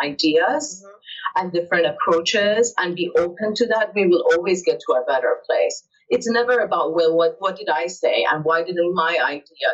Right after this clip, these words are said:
Speaker 1: get into the mix? And I
Speaker 2: Right.
Speaker 1: think that is something that's very, you know, in the egocentric world of architecture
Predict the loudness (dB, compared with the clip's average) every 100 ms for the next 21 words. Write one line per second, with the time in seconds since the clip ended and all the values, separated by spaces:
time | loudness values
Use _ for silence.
0 | 0 0 0 -4 -10 -8 -2 -2 -2 -4
1 | -2 0 -2 -4 -8 -8 -4 -2 -2 -2
2 | -4 -4 -4 -4 0 0 0 -2 -2 -2
3 | 0 0 -2 -2 0 0 -2 -8 -8 -4
4 | 0 0 2 2 2 0 -2 -4 -2 0
5 | -2 -2 -2 0 0 -2 0 2 2 2
6 | 0 0 0 -2 -2 -2 -2 0 2 0
7 | -2